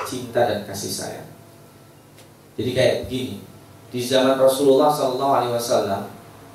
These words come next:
Rasul itu menjumpai orang Yahudi puasa pada tanggal sepuluh Muharram.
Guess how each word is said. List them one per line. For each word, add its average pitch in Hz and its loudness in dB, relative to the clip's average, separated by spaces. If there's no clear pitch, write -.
Rasul 135 2
itu - -4
menjumpai 117 0
orang - 0
Yahudi 113 0
puasa - -4
pada - -2
tanggal 117 0
sepuluh 127 -4
Muharram. 113 -10